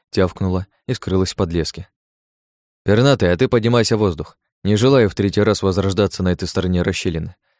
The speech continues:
Далеко не удаляйся, за хвоста ты приглядывай». «Яйца курицу не учат, боец», недовольно прокаркал птиц и взмыл воздух.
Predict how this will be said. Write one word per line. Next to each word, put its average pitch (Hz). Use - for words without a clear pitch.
Далеко 101
не 117
удаляйся, 107
за 101
хвоста 113
ты 101
приглядывай». 90
«Яйца 123
курицу 123
не 127
учат, 95
боец», 90
недовольно 107
прокаркал 98
птиц -
и 135
взмыл 101
воздух. 85